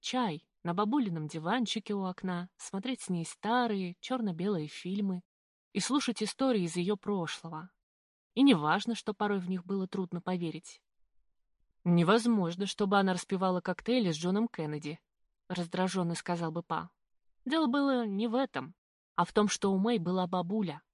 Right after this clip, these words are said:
и точка. Как будто на их орбите существовало дополнительное солнце, неиссякаемый источник тепла и энергии. Они, Мэй, папа и Па, были одним созвездием, но от того, что где-то рядом всегда была бабуля,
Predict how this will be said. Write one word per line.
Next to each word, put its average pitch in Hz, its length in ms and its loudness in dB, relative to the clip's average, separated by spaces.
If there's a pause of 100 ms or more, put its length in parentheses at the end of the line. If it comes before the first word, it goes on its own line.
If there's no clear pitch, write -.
(160)
и 330 100 -2
точка. 196 440 -4 (880)
Как 190 140 4
будто 214 300 2
на 214 120 6
их 208 180 2
орбите 202 420 2
существовало 190 800 0
дополнительное 202 800 0
солнце, 180 760 -4 (180)
неиссякаемый 254 800 2
источник 214 540 -2
тепла 208 400 -4
и 160 140 0
энергии. 170 580 -4 (640)
Они, 226 480 2 (480)
Мэй, 233 440 4 (100)
папа 220 360 6
и 160 80 -2
Па, 233 320 2 (320)
были 277 220 6
одним 240 300 4
созвездием, 180 920 -2 (260)
но 180 140 4
от 196 100 0
того, 240 220 4
что - 180 -2
где-то 214 340 0
рядом 208 320 2
всегда 190 340 -2
была 196 280 -2
бабуля, 185 600 -2